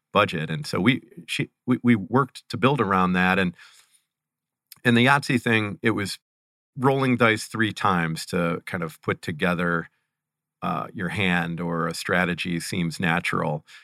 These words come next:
It, it kind of takes, takes the pay table out of the question. I mean, it's a, it becomes a more, you know, more social dynamic. It puts a little more control in the player. And in, in a table game setting, it's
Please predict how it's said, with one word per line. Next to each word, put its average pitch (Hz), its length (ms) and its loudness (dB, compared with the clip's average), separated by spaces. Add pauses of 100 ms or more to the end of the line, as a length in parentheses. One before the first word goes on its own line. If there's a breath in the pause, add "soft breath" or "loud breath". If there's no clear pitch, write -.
(140 soft breath)
It, 123 160 2
it 123 100 -2
kind - 160 2
of 131 100 -2 (180)
takes, - 440 -4 (760)
takes 127 200 -2
the 110 100 -2
pay 123 220 2
table 92 420 -2
out 90 160 2
of 82 60 -4
the 85 60 -2
question. 85 540 -2
I 85 60 -2
mean, 85 160 -2
it's 85 200 -6
a, 98 100 -4
it 87 80 -8
becomes 92 300 -8
a 95 40 -4
more, 90 420 -2 (680)
you 92 80 -8
know, 90 80 -8
more 90 180 -2
social 95 640 0 (600)
dynamic. 92 580 -2
It 95 120 -6
puts - 180 -6
a 101 60 -6
little 95 180 -2
more 90 180 0
control 87 640 -2
in 87 100 -4
the 85 100 -4
player. 85 380 -2
And 87 140 -2
in, 113 240 2
in 117 160 0
a 104 80 2
table 120 300 2
game 95 280 -2
setting, 92 380 -2
it's - 240 -10